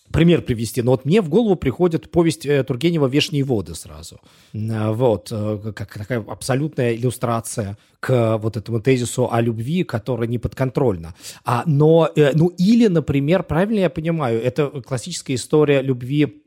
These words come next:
Наташи Ростовой и, а, Анатолия во «Войне и мире».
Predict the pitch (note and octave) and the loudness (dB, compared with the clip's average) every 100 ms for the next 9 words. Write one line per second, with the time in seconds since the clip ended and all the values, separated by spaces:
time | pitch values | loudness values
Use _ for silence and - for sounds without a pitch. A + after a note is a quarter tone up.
0 | _ D3 B2+ C#3+ C3+ C#3 A#2+ - D#3 D3+ | _ 0 2 2 2 2 2 2 2 4
1 | C3+ B2+ C3 B2+ B2+ B2 B2+ B2 C3+ - | 4 2 2 4 4 4 2 0 0 2
2 | B2 F2+ D2+ E2 _ _ - A2+ A2+ A#2 | 2 0 -6 -14 _ _ -4 0 2 4
3 | A#2 A#2 A2+ G#2+ G2 E2 E2 | 2 0 -2 -2 -4 -6 -10